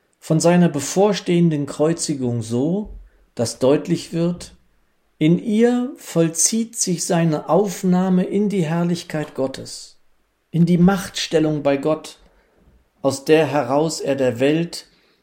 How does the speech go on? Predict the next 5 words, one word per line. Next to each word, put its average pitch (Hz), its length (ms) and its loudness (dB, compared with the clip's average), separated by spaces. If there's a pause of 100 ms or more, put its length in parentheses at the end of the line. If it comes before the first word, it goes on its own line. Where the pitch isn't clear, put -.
(160)
das 135 240 -4
Leben 190 600 2
Gottes - 840 -4
schenken 151 600 -8
kann. 135 300 -18